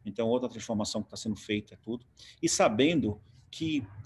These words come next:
no mundo não, nós não vamos voltar como éramos antes. Aquela normalidade que a gente achava que funcionava, não vai acontecer mais. A gente não vai produzir da forma que a gente produzia,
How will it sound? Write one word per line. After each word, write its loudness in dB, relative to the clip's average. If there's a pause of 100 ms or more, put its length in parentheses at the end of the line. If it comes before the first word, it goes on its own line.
(220)
no 8
mundo 6
não, 2
nós 4
não 4
vamos 2
voltar 2
como 4
éramos 6
antes. -2 (400)
Aquela 4
normalidade 6
que 2
a 2
gente -2
achava 4
que -12
funcionava, -2
não 4
vai 6
acontecer -4
mais. -14 (320)
A 0
gente 4
não 6
vai 6
produzir 2
da 4
forma 4
que -6
a -2
gente -2
produzia, -2